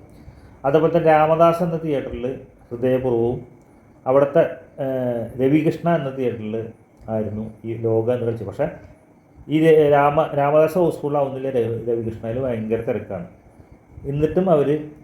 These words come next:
ഈ പറഞ്ഞ പോലെ രവികൃഷ്ണയിൽ കളിച്ചുകൊണ്ടിരുന്നു. അതേപോലെ കൈരളി, ഗവൺമെന്റിന്റെ തിയേറ്ററായ കൈരളി, ശ്രീയിലാണ് ലോക കളിച്ചിരുന്നത്, കൈരളി വിട്ടുകൊടുത്തിരുന്നില്ല. അങ്ങനെ ഇപ്പം എല്ലാ തിയേറ്ററുകളും, അതുപോലെ ഫൺ മൂവീസ്, ഗിരിജ തിയേറ്ററിൽ പിന്നെ കളിച്ചിരുന്നു മുമ്പ് തന്നെ, രാഗം തിയേറ്ററിൽ ഇതുപോലെ തന്നെയായിരുന്നു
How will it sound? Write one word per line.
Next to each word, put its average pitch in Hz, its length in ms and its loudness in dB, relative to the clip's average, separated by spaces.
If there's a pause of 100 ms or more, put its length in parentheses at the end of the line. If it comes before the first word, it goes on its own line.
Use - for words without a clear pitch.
ഈ 135 60 -10
പറഞ്ഞ 127 240 -4
പോലെ 123 340 -4 (280)
രവികൃഷ്ണയിൽ 120 500 -4
കളിച്ചുകൊണ്ടിരുന്നു. 127 540 -2 (140)
അതേപോലെ 151 440 0
കൈരളി, 135 480 2 (260)
ഗവൺമെന്റിന്റെ 120 800 -6
തിയേറ്ററായ 120 300 -2
കൈരളി, 113 540 0 (300)
ശ്രീയിലാണ് 160 640 4
ലോക 127 160 2
കളിച്ചിരുന്നത്, 113 640 -6
കൈരളി 113 300 0
വിട്ടുകൊടുത്തിരുന്നില്ല. 113 800 -4 (580)
അങ്ങനെ 190 260 4
ഇപ്പം 190 160 6
എല്ലാ 160 540 4
തിയേറ്ററുകളും, 123 460 0 (140)
അതുപോലെ 120 300 -6
ഫൺ 127 100 -6
മൂവീസ്, 123 800 -4
ഗിരിജ 123 260 0
തിയേറ്ററിൽ 156 340 4
പിന്നെ 143 220 -8
കളിച്ചിരുന്നു 127 400 -2
മുമ്പ് 117 300 -6
തന്നെ, 117 200 -6 (540)
രാഗം 165 280 6
തിയേറ്ററിൽ 170 260 0
ഇതുപോലെ 131 320 -6
തന്നെയായിരുന്നു 127 480 -10